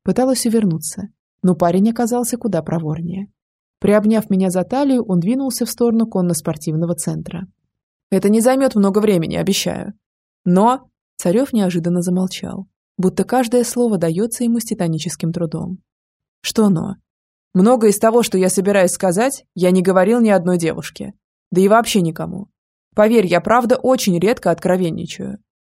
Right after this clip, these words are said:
поведал с внешним спокойствием, однако мистический огонь глубоких чёрных глаз заставил меня трепетать.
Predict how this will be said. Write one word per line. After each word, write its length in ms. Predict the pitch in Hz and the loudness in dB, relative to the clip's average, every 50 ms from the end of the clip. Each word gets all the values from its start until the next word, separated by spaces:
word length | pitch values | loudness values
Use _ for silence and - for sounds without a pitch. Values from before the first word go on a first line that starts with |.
| _ _ _ _ | _ _ _ _
поведал 400 | - 185 175 190 254 247 262 262 | -2 -2 0 0 0 0 0 -2
с 140 | 240 - - | -2 -2 -2
внешним 340 | 196 196 202 196 - 185 170 | 0 0 0 0 -2 -4 -6
спокойствием, 720 | 151 - - 170 - - 254 277 - - 247 240 233 226 - | -4 -4 -6 -6 -4 -4 -4 -4 -4 -2 -2 -2 -2 -2 -2
однако 380 | 185 165 170 180 185 185 - | -4 -2 0 -2 -2 0 -2
мистический 640 | 180 180 170 - - 233 226 208 190 - - 180 175 | -2 -2 -2 -2 -4 -4 -4 -4 -4 -4 -2 -2 -2
огонь 260 | 175 175 214 214 202 | 0 0 0 2 2
глубоких 480 | 185 180 175 170 196 196 190 - 180 - | 2 0 0 0 -2 -2 -2 -4 -6 -6
чёрных 360 | - 185 180 175 175 175 160 | -4 -4 -2 0 0 -2 -2
глаз 260 | 160 170 180 214 220 | -2 0 0 0 0
заставил 460 | 226 240 220 - - 233 226 233 226 | -2 -4 -4 -4 -4 -4 -2 0 0
меня 260 | 226 214 190 175 165 165 | 0 0 0 0 -2 -4
трепетать. 640 | - 170 165 - 170 165 - - - 180 - | -6 -6 -6 -6 -6 -8 -8 -10 -10 -12 -14